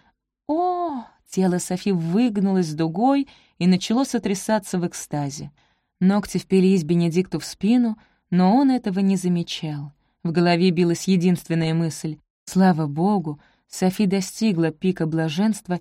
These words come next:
и теперь, наконец-то... а, Бенедикту казалось, что внутри у него всё взорвалось. Другого слова и не подберёшь.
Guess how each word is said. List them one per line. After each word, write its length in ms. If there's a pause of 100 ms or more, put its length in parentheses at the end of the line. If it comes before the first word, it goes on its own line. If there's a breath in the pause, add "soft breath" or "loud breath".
и 100
теперь, 440
наконец-то... 800 (600 soft breath)
а, 760 (640)
Бенедикту 480
казалось, 460
что 180
внутри 400
у 60
него 200
всё 420
взорвалось. 920 (460 soft breath)
Другого 400
слова 380
и 60
не 120
подберёшь. 640